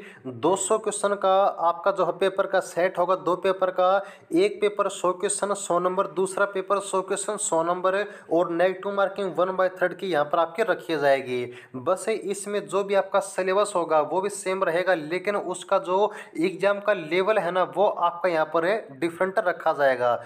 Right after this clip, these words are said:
जो कि आपका basic computer instructor के लिए आपका जो है graduate level का और आपका senior computer instructor के लिए जो आपका एग्जाम का level रहेगा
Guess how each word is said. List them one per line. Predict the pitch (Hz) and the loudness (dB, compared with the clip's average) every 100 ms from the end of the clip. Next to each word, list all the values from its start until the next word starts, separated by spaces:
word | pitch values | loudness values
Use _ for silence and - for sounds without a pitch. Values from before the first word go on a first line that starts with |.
| - - | -14 -12
जो | 127 170 | -4 -2
कि | 196 202 | 0 0
आपका | 190 208 | 0 0
basic | 190 151 185 - 208 | -2 -2 -2 -2 -2
computer | 202 196 190 196 | -2 -2 -4 -4
instructor | 202 180 - 190 185 190 190 | -4 -4 -2 -2 -2 -4 -4
के | |
लिए | 175 170 | 0 0
आपका | 165 170 | 0 0
जो | 185 175 | 0 2
है | 170 160 | 0 0
graduate | 151 160 165 180 | -2 -2 -2 -4
level | 185 180 185 | 0 2 0
का | 185 185 196 - - - | 2 2 2 -2 -8 0
और | 185 202 | 0 2
आपका | 175 185 - 196 | 0 0 0 0
senior | - - 196 220 220 | 0 -8 0 0 2
computer | 208 185 196 196 | -2 0 -2 0
instructor | 185 180 180 190 180 190 | -2 -2 -2 -2 0 -4
के | 190 | -2
लिए | 180 180 | -2 -2
जो | 175 180 | 2 2
आपका | 170 180 | 2 2
एग्जाम | 185 170 160 180 | 0 -2 0 0
का | 180 185 | 2 0
level | 165 170 175 | 0 0 2
रहेगा | 175 147 151 160 | 2 -2 0 2